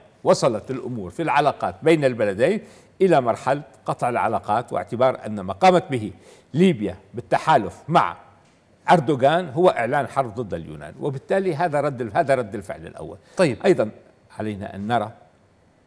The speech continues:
Speaker 1: نقطة أخرى اليوم، ما صرح به الرئيس الأمر-، الرئيس الفرنسي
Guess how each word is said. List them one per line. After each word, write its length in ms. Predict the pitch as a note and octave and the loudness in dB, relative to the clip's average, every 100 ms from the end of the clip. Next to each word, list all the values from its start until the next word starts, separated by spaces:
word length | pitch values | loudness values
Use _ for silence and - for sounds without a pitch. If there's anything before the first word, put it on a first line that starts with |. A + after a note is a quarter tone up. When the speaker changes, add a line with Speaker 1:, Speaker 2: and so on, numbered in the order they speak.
| _ A#2 | _ -14
Speaker 1:
نقطة 300 | - D3 A2+ | -6 -4 -6
أخرى 240 | - F#2+ | -8 -12
اليوم، 280 | F#2 F#2+ D#3 _ _ _ _ _ _ - | -10 -10 -12 _ _ _ _ _ _ -10
ما 80 | |
صرح 420 | A2+ A3 A#3+ G#3+ F#3 | -6 -4 -2 -2 -2
به 180 | F3+ | -4
الرئيس 360 | F#3 D#3 F3 - | -4 -4 -8 -10
الأمر-، 420 | E3+ - G3 G#3 - | -10 -8 -8 -8 -6
الرئيس 500 | D3 - C#3+ - F#3+ | -6 -4 -4 -4 -8
الفرنسي 460 | F#3 B3 C#4+ - | -4 -4 -4 -12